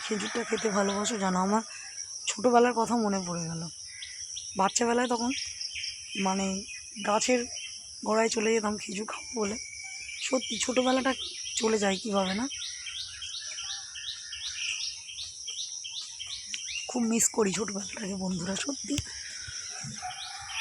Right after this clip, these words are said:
বাচ্চাবেলাটা কীভাবে চলে যায় বুঝতেই পারি না, খুব মিস করি আমরা সেই ছোটোবেলাটাকে। দেখতে পাচ্ছ খেজুর গাছটা, দেখো কত খেজুর হয়েছে, দেখতে পাচ্ছ?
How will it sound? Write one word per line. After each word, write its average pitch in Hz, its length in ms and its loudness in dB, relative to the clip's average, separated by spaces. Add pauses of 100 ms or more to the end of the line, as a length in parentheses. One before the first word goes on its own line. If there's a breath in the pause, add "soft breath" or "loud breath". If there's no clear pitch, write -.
(560)
বাচ্চাবেলাটা 240 640 10
কীভাবে 240 340 6
চলে 214 300 6
যায় 214 140 4
বুঝতেই 196 420 2
পারি 202 220 4
না, 196 100 0 (1160)
খুব 330 120 -4
মিস 240 360 8
করি 247 280 4
আমরা 214 260 2 (960)
সেই 269 140 0
ছোটোবেলাটাকে। 233 760 0
দেখতে 233 280 2
পাচ্ছ 277 140 4
খেজুর 220 400 0
গাছটা, 220 260 4
দেখো 202 340 2
কত 233 260 -2
খেজুর 214 340 4
হয়েছে, 190 220 4
দেখতে 196 260 0
পাচ্ছ? 294 240 0